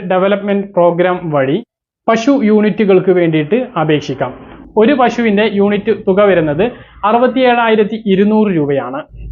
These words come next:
ഇതില് ഗുണഭോക്താവ് ചെലവാക്കേണ്ട തുക മുപ്പതിനായിരം രൂപയും രജിസ്ട്രേഷൻ ഫീസ് ഇരുന്നൂറ് രൂപയുമാണ്. ബാക്കിയുള്ള തുക സബ്സിഡി ആയിട്ട് ലഭിക്കുന്നതാണ്. രണ്ട് പശുക്കളുള്ള യൂണിറ്റിന് ഒരു ലക്ഷത്തി മുപ്പത്തിനാലായിരം രൂപയാണ് ചെലവ് വരുന്നത്.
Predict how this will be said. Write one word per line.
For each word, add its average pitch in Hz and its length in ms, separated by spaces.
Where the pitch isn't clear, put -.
ഇതില് 202 560
ഗുണഭോക്താവ് 226 800
ചെലവാക്കേണ്ട 208 600
തുക 185 280
മുപ്പതിനായിരം 226 680
രൂപയും 170 560
രജിസ്ട്രേഷൻ 214 500
ഫീസ് 202 220
ഇരുന്നൂറ് 196 500
രൂപയുമാണ്. 139 640
ബാക്കിയുള്ള 170 640
തുക 170 460
സബ്സിഡി 208 440
ആയിട്ട് 165 500
ലഭിക്കുന്നതാണ്. 139 720
രണ്ട് 226 260
പശുക്കളുള്ള 220 680
യൂണിറ്റിന് 180 520
ഒരു 202 100
ലക്ഷത്തി 226 300
മുപ്പത്തിനാലായിരം 208 920
രൂപയാണ് 185 640
ചെലവ് 170 320
വരുന്നത്. 131 320